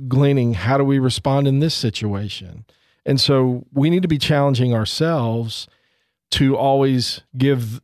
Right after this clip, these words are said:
the moral reason why. And that actually comes, that is actually central to the way you discipline kids, 'cause that's one of the things that we've always,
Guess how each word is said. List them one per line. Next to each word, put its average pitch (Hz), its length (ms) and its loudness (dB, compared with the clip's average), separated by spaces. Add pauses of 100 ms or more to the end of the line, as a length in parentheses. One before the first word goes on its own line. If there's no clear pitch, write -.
(100)
the 135 140 0
moral 131 280 4
reason 123 300 2
why. 117 280 2 (120)
And 139 160 4
that 170 180 0
actually 147 420 0
comes, 139 440 0 (120)
that 151 260 0
is 170 140 0
actually 135 580 0
central 143 560 0
to 143 120 -2
the 131 120 2
way 139 140 2
you 131 120 2
discipline 127 560 0
kids, 101 240 -4
'cause 120 140 0
that's 143 180 0
one 147 160 2
of 143 120 0
the 139 60 0
things 139 140 -2
that 139 100 -4
we've 135 220 0
always, 127 260 -2